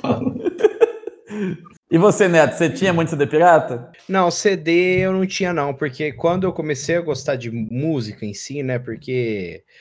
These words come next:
Speaker 3: tipo assim, antes eu não, antes de gostar de, de, de metal e tal, eu não tinha muito interesse por música, sabe? Não ligava.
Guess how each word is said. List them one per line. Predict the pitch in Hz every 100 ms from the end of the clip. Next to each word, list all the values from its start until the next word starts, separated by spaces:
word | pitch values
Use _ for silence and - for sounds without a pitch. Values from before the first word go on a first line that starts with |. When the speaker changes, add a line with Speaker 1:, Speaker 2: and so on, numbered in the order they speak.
| - _ _ -
Speaker 3:
tipo | - 359
assim, | - 185 151 139
antes | 160 220 339 302
eu | 349
não, | 370 349 226 147 113 - -
antes | 175 226
de | 190
gostar | 175 135 - 135
de, | 123 113 104 95 90
de, | 101 92
de | 90
metal | 101 98 - 92 104 123 95
e | -
tal, | 104 120 156 208
eu | 277
não | 370 392
tinha | 359 359
muito | 226 131 131
interesse | 127 123 110 -
por | 120
música, | 110 101 87 -
sabe? | 98 139 104 92 127 - _ _ _ _
Não | 147
ligava. | 180 202 135 117 107 107 110